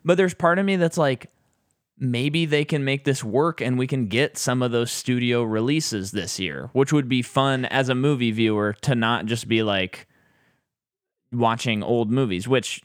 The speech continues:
you know, I'm, I've actually been enjoying that 'cause it's like, "Oh, I can, like, catch up on a bunch of stuff I haven't seen."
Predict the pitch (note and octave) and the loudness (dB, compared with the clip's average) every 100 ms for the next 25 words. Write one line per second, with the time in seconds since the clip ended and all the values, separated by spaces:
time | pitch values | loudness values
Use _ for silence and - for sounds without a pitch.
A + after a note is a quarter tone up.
0 | _ A#2+ B2 C3+ A2+ C#3+ D#3 D3 D3 D3 | _ -4 0 2 2 0 0 0 2 2
1 | B2 B2+ A2+ G#2 B2 A2 F#2 G2 A2+ C3+ | 2 -2 -2 0 0 0 -2 -2 0 0
2 | C#3+ C#3 B2 A2+ G#2+ G2 C3 A#2 G#2+ A#2+ | -2 -2 -4 -2 -2 0 0 0 0 -2
3 | A2 F#2+ - G#2+ A2 A2 G#2 G#2 F#2+ G#2+ | -2 -4 -2 -2 -2 -2 -2 -2 -2 -2
4 | A2 G#2+ G#2+ G#2+ G#2+ G2+ D#2+ - G2 G2+ | -4 -4 -4 -2 -2 -4 -6 -6 -2 -2
5 | B2 | -2